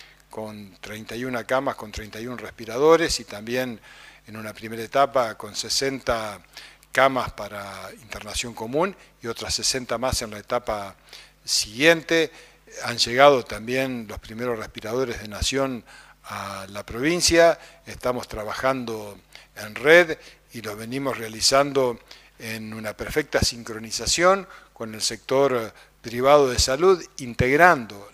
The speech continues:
la salud pública y privada en la provincia de Entre Ríos para tratar de optimizar en todos los casos las acciones que llevamos adelante.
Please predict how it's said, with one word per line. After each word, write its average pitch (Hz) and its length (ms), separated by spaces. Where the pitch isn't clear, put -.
la 107 160
salud 139 540
pública 160 600
y 107 60
privada 175 720
en 107 520
la 101 200
provincia 120 480
de 117 60
Entre 120 260
Ríos 170 440
para 107 640
tratar 143 540
de 120 140
optimizar 120 760
en 107 180
todos 127 380
los 123 160
casos 165 580
las 110 260
acciones 170 640
que 110 120
llevamos 120 460
adelante. - 640